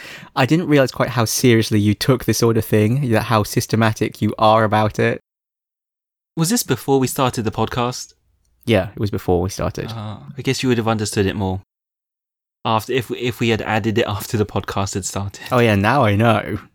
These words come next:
Speaker 1: Good luck finishing that. It's a long game.
Speaker 2: So you mentioned it took you three weeks during a break full time.
Speaker 1: Pretty much.
Speaker 2: So that's hundred twenty hours minimum.
Speaker 1: The original version of Baldur's Gate two, which is the version you're playing,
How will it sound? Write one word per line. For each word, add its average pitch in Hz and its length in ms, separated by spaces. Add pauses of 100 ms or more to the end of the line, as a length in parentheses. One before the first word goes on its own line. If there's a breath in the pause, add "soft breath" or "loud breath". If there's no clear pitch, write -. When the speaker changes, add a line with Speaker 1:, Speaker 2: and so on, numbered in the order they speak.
(140)
Speaker 1:
Good 151 220
luck 139 180
finishing 120 440
that. - 340 (320)
It's 127 200
a 107 60
long 101 360
game. 98 400 (100)
Speaker 2:
So - 160
you 143 440
mentioned 139 300
it 101 80
took 117 220
you 107 60
three 151 260
weeks 107 560 (1200)
during 127 200
a 113 60
break 107 300
full 127 260
time. 95 540 (360)
Speaker 1:
Pretty 107 180
much. 90 300
Speaker 2:
So - 80
that's 147 120
hundred 143 320
twenty 117 320
hours 101 400 (480)
minimum. 110 500 (240)
Speaker 1:
The 113 120
original 123 260
version 104 200
of 95 60
Baldur's 95 180
Gate 95 180
two, 90 300 (440)
which 107 160
is 104 80
the 110 80
version 98 260
you're 92 100
playing, 90 380